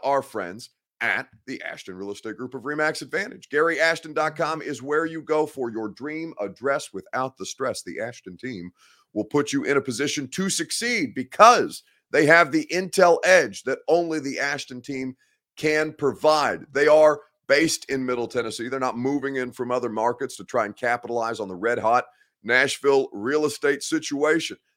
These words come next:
The Ashton team is a part of the community and has helped build this community in Middle Tennessee and wants to continue to work for Middle Tennesseans and your best financial interest. The Ashton Real Estate Group of RE/MAX Advantage, the official real estate agent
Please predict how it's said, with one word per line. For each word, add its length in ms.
The 160
Ashton 460
team 260
is 80
a 40
part 260
of 40
the 80
community 540
and 120
has 200
helped 360
build 300
this 180
community 520
in 160
Middle 220
Tennessee 500
and 100
wants 200
to 100
continue 540
to 160
work 420
for 260
Middle 240
Tennesseans 640
and 420
your 160
best 440
financial 640
interest. 420
The 160
Ashton 380
Real 160
Estate 280
Group 160
of 120
RE/MAX 360
Advantage, 400
the 100
official 340
real 200
estate 280
agent 280